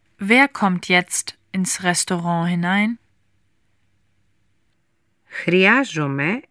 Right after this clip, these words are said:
Speaker 2: ένα τραπέζι με έξι καρέκλες.
Speaker 1: Ich brauche einen Tisch mit sechs Stühlen.
Speaker 2: Μέχρι τότε θα είμαι στο σπίτι.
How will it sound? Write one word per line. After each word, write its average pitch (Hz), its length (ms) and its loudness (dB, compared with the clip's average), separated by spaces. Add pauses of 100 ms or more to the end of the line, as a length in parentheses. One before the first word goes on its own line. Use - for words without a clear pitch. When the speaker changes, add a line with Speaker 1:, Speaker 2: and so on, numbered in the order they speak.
Speaker 2:
ένα 208 320 4
τραπέζι 147 840 -2 (120)
με 165 380 0
έξι 269 520 0
καρέκλες. 135 920 -2 (1160)
Speaker 1:
Ich - 260 -2
brauche 208 540 2
einen 175 300 -2
Tisch - 420 -4
mit 170 220 -8
sechs - 340 -2
Stühlen. 165 580 -2 (2250)
Speaker 2:
Μέχρι 254 680 2
τότε 180 680 0
θα - 360 0
είμαι 202 580 2 (140)
στο - 280 -4
σπίτι. - 560 -4